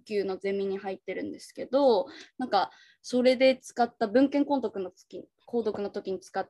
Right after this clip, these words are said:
た、えっと、本で、えっと、す-、なんか、すごくわかりやすく、えっと、これ基本的にアメリカの話なんですけど、どうやってその、なんだろう、ゲイ解放運動とか、あの、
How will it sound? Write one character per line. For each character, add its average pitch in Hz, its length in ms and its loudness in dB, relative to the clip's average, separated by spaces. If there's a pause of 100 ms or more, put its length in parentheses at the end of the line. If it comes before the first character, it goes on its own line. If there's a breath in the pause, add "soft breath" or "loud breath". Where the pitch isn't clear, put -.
た、 185 260 0
え 190 40 -4
っ 190 100 -8
と、 180 120 -6
本 185 420 -4
で、 190 340 2 (480 soft breath)
え 185 60 -10
っ - 40 -14
と、 - 100 -18
す-、 - 280 -18 (280)
な 247 100 0
ん - 20 -2
か、 185 300 -2 (400)
す 240 800 0
ご 302 200 0
く 240 560 0
わ 202 140 -8
か 240 300 4
り 254 160 0
や 262 160 6
す - 520 -10
く、 240 540 4 (240 loud breath)
え 202 60 -12
っ - 100 -18
と、 190 480 -4
こ - 80 -4
れ 285 180 0 (220)
基 277 100 0
本 311 120 6
的 311 120 -2
に 311 80 4
ア 220 80 0
メ 240 140 2
リ 240 100 2
カ 277 160 6
の 269 80 2
話 269 300 0
な 247 100 2
ん 196 80 -2
で 196 60 -10
す - 120 -18
け 202 140 -6
ど、 233 340 4 (280 loud breath)
ど 294 200 2
う 294 60 6
や 254 80 6
っ 240 80 -4
て 220 260 0
そ 220 140 -10
の、 196 440 0 (280)
な 202 120 -6
ん 190 80 -6
だ 180 100 -8
ろ - 200 -10
う、 202 40 -18
ゲ 226 140 2
イ 214 60 -2
解 202 200 -4
放 202 280 -6
運 202 220 -4
動 190 160 -8
と 196 160 -16
か、 240 480 4 (360 loud breath)
あ 196 140 -4
の、 185 380 -4